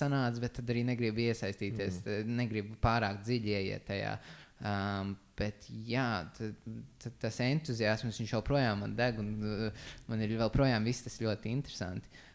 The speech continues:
Speaker 1: Ā, jā.
Speaker 2: Protams, ja mēs runājam, tu runā par jauniešiem, jā, tas vien-, tas vispār, tas ir, tas ir protams, ka tas ir ārprātīgi skatīties, ja, kā, nu, kā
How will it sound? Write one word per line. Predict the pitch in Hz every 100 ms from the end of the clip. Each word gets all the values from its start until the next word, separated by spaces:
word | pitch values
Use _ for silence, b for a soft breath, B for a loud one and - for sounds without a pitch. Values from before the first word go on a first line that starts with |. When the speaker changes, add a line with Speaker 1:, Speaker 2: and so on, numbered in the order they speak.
| B
Speaker 1:
Ā, | 113 107 104 104 107 B B B B B - - - - - -
jā. | 101 104 95 107 - B B B
Speaker 2:
Protams, | 110 127 113 95
ja | 113
mēs | 110 95
runājam, | 131 117 107 104 98 B B B
tu | 110 104
runā | 127 110 104
par | 110
jauniešiem, | 117 120 110 95 - 98 104
jā, | 107
tas | 104 -
vien-, | 127
tas | 107 98 135
vispār, | 139 123 95
tas | 92 -
ir, | 92 87
tas | 95 -
ir | 101 92 - -
protams, | 117 117 95 85
ka | -
tas | 92 98
ir | 104 - B B B B 98
ārprātīgi | 117 123 113 98 - 90 85 - B
skatīties, | - - 113 113 92 107 92 104
ja, | 110
kā, | 123 101 90 104
nu, | 107 110 113
kā | 107